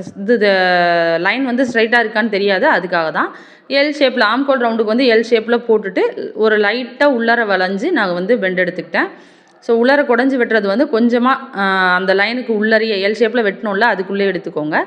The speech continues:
நெக்ஸ்ட் வந்து கொக்கி பக்கம் தைக்கிறதுக்காக நம்ம வரைஞ்ச லைன்ல ஒரு கால் இன்ச்சு உள்ளார தள்ளி மார்க் பண்ணியிருக்கேன்.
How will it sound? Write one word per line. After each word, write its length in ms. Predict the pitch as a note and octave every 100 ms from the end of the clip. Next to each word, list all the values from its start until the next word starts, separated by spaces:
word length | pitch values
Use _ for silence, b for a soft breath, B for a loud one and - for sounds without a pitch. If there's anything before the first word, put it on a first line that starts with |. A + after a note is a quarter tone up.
| B B B B
நெக்ஸ்ட் 340 | C4 C4+ F4 D#4+
வந்து 420 | A#3+ C#4+ A4 - -
கொக்கி 420 | G3+ C#4 C4+ D4+
பக்கம் 280 | C4 A#3+ B3
தைக்கிறதுக்காக 840 | A3 A#3 G#3+ F#3 F#3 F3+ F3 D4+ F4+
நம்ம 340 | A3+ G3+ F#3+
வரைஞ்ச 140 | A#3
லைன்ல 500 | C4+ A#3+ G3 F#3+ F#4+
ஒரு 160 | C#4+ A3+
கால் 340 | A3+ A3+ A#3
இன்ச்சு 160 | G#3+ D#4+ C4
உள்ளார 280 | G#3+ A3+ A3+
தள்ளி 280 | F3+ G3 B3+
மார்க் 340 | G3+ F3 -
பண்ணியிருக்கேன். 380 | D3+ D3+ -